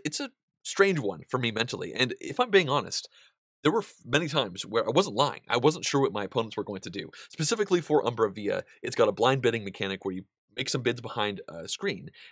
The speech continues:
And what I did in that game is for every one of the rounds, I'd kinda figure out what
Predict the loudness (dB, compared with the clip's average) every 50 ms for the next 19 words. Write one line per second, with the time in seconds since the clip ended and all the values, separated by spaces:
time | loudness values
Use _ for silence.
0 | -20 _ -2 -2 0 2 4 4 4 4 4 4 4 4 4 0 -2 2 2 2
1 | 2 0 -4 -12 -14 -8 -4 -2 -2 -2 -4 -8 -12 -10 -10 -4 -2 0 2 2
2 | 2 2 4 2 2 0 0 -2 0 0 0 0 0 -6 -10 -12 -14 -18 -20 -10
3 | _ 2 2 2 2 0 -6 -12 _ _ _ _ 0 0 2 4 6 8 8 8
4 | 8 6 4 2 2 0